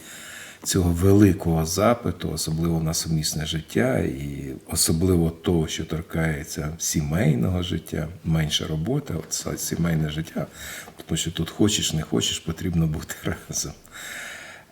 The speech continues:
А, ну, все-таки вернемося до музики і чуть-чуть ілюстрація. Ой, щось в мене трошки не так вийшло, там два накладки. Ну, добре, звертайте увагу на перше, а, Майк Лонго Тріо. Майк Лонго,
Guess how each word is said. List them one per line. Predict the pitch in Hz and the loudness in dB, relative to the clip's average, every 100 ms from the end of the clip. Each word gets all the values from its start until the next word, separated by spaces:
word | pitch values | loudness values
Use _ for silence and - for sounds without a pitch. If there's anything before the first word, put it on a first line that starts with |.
| _ | _
А, | 110 87 85 80 82 | 4 6 6 6 4
ну, | 127 | 4
все-таки | - 117 110 | 6 6 8
вернемося | 98 98 90 85 - | 6 6 6 4 4
до | 92 123 | 4 6
музики | 147 185 156 135 - 120 110 | 6 8 6 4 6 8 8
і | 110 123 | 6 2
чуть-чуть | 113 - 110 107 - 107 85 - | 2 4 4 4 4 4 2 2
ілюстрація. | 101 90 - - 92 95 - - 85 78 80 - - - - - - - - - - - | 2 4 0 2 4 4 4 2 2 0 -2 -10 -20 -20 -20 -20 -20 -20 -20 -20 -16 -4
Ой, | 85 | -4
щось | 76 78 85 | -2 -4 -2
в | |
мене | 80 80 | -2 -2
трошки | 85 82 - | -4 -6 -2
не | 80 | -2
так | 80 85 101 | -2 -4 0
вийшло, | 151 - - | 0 0 -4
там | 82 85 80 | -4 -2 -2
два | 85 82 | 0 0
накладки. | 80 - 110 110 - | 0 0 0 0 -2
Ну, | 78 90 | 0 0
добре, | 98 82 - | 2 0 -4
звертайте | - 90 - 113 110 | -6 -6 2 4 4
увагу | 101 92 90 | 2 4 4
на | 87 | 2
перше, | - 117 - 101 92 - - - - | 2 2 2 0 -2 -8 -14 -12 -4
а, | 98 90 | 0 2
Майк | 101 95 90 | 4 2 2
Лонго | 90 82 82 | 2 2 0
Тріо. | 82 87 76 60 82 - - - - - | -2 0 -2 -2 -10 -16 -20 -20 -18 -2
Майк | - - 156 - | 4 4 4 2
Лонго, | 110 135 135 123 107 104 98 95 90 | 2 2 2 2 2 4 4 2 0